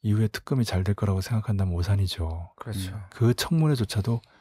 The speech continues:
Speaker 1: 만드는 과정이 얼마나 지난했어요.
Speaker 3: 음.
Speaker 2: 네.
Speaker 1: 어. 특검이 되기도 쉽지 않지만 되어도 그게 될 건 없다.
Speaker 3: 음.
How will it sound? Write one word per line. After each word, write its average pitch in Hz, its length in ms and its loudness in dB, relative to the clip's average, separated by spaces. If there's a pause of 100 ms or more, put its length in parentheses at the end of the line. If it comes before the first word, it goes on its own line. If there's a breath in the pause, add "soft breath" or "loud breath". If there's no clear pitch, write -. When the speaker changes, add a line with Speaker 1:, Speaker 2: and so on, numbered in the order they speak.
(140 soft breath)
Speaker 1:
만드는 98 480 2
과정이 92 240 2
얼마나 90 340 2
지난했어요. 90 800 0 (120)
Speaker 3:
음. 107 120 2
Speaker 2:
네. 98 280 2
Speaker 1:
어. 82 380 0 (680 soft breath)
특검이 110 560 0 (420 soft breath)
되기도 98 320 2
쉽지 - 260 -4
않지만 92 380 -2
되어도 87 560 0 (640)
그게 - 200 -16
될 - 200 -8
건 - 200 -2
없다. 82 720 -6
Speaker 3:
음. - 60 -20